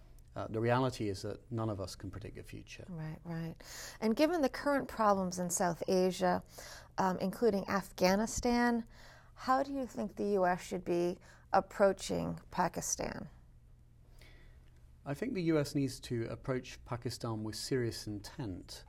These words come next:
Speaker 1: And that means, uh, even when there are frustrations, recognizing that there's a relationship there that needs to be managed with Pakistan.
Speaker 2: Mm-hmm.
Speaker 1: Um, it's far better to raise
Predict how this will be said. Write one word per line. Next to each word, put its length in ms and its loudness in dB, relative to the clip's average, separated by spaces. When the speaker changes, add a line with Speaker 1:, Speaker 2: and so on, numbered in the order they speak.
Speaker 1:
And 140 2
that 120 2
means, 460 0
uh, 240 -2
even 280 4
when 160 4
there 120 2
are 60 0
frustrations, 960 2
recognizing 640 2
that 160 -2
there's 180 0
a 60 0
relationship 600 2
there 160 0
that 120 -4
needs 200 0
to 80 -10
be 100 0
managed 400 -2
with 120 -8
Pakistan. 680 -6
Speaker 2:
Mm-hmm. 640 -12
Speaker 1:
Um, 260 -4
it's 240 -2
far 200 8
better 380 8
to 340 -2
raise 540 2